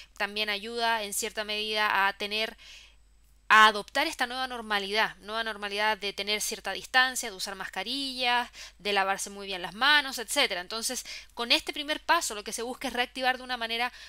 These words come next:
mucho más agresiva la economía y tratar de no tener más contagios, o que los contagios por lo menos vayan, eh, vayan de manera tranquila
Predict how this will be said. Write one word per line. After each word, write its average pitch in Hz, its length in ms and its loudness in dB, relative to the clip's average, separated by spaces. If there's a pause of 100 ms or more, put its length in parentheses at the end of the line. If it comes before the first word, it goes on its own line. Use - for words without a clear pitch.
mucho 247 300 -8
más 247 160 -4
agresiva 254 360 -2
la 254 100 0
economía 240 540 -4
y 226 120 -10
tratar 269 560 2
de 269 160 -2
no 262 380 -8
tener 277 420 -4
más 247 480 -4
contagios, - 800 -8
o 262 100 -10
que 330 80 -8
los 302 100 -8
contagios 220 400 -8
por 214 140 -10
lo 208 60 -6
menos 208 300 -8
vayan, 233 420 2 (460)
eh, 190 680 -2 (520)
vayan 202 1000 -2
de 208 120 -2
manera 208 720 4 (300)
tranquila 202 760 0